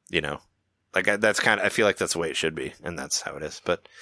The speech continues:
but yeah, no, I'm, I'm having a real good time with it. I think I've, I, I must have put at least, like, ten hours in it by now.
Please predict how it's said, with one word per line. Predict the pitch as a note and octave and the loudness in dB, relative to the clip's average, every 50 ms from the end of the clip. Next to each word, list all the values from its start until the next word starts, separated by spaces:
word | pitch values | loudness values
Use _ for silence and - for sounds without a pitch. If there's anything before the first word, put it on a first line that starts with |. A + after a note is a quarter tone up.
| - - - - - - | -18 -18 -18 -18 2 6
but | D3 | 8
yeah, | D#3+ E3 | 8 8
no, | D3 C3 | 8 6
I'm, | C3+ D3 | 6 4
I'm | C#3+ C#3 | 4 4
having | D3 D3+ D3+ D3+ | 4 4 4 6
a | D3+ | 4
real | D3 C#3 | 4 4
good | C3 B2 - | 4 2 2
time | B2+ C3 C3 | 2 2 2
with | A#2 G2 | 0 -2
it. | E2+ D2+ - | -4 -2 -2
I | F#2+ G2 | -2 -2
think | - A2+ A2 | 0 2 0
I've, | A2 G2+ - - - - - - - | 0 0 -2 -8 -10 -12 -12 -10 -8
I, | - F#2 G#2+ - - | -8 -8 -8 -4 0
I | A2 | 0
must | A2 A2+ A#2 G#2+ - - | 2 2 0 -2 -2 -4
have | F2+ - - | -6 -4 0
put | - F#2 E2 | -2 0 0
at | E2 D2+ | 0 -4
least, | F2+ E2+ - - | -4 -4 -4 -4
like, | D#2+ D2+ - | -6 -6 -4
ten | - E2+ D#2 | -6 -4 -2
hours | D#2 D#2+ E2 D#2+ D#2+ | 0 0 0 0 -2
in | F#2 F#2 | -4 -4
it | F#2 - _ | -4 -4 _
by | - F2+ | 2 2
now. | F#2 F#2+ G2 G2 | 4 4 0 0